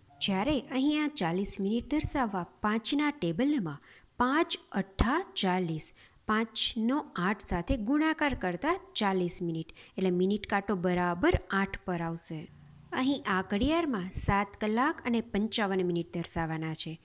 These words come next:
સાત કલાકની માથે પંચાવન મિનિટ. આથી કલાક કાંટો સાતને ટપી ગયો હશે એટલે કે સાત અને આઠની વચ્ચે કલાક કાંટો આવશે. જુઓ બાળકો, અહીં આ કલાક કાંટો તે સાત અને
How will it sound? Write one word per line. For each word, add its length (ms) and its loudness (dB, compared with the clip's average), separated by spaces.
સાત 480 2
કલાકની 540 2
માથે 560 6
પંચાવન 720 -2
મિનિટ. 300 -4
આથી 200 4
કલાક 480 2
કાંટો 280 0
સાતને 520 0
ટપી 500 0
ગયો 380 0
હશે 220 -6
એટલે 280 -8
કે 120 -2
સાત 420 2
અને 280 0
આઠની 540 4
વચ્ચે 640 0
કલાક 540 0
કાંટો 260 -6
આવશે. 500 -8
જુઓ 300 0
બાળકો, 560 0
અહીં 360 4
આ 140 2
કલાક 420 2
કાંટો 340 2
તે 60 6
સાત 460 4
અને 240 2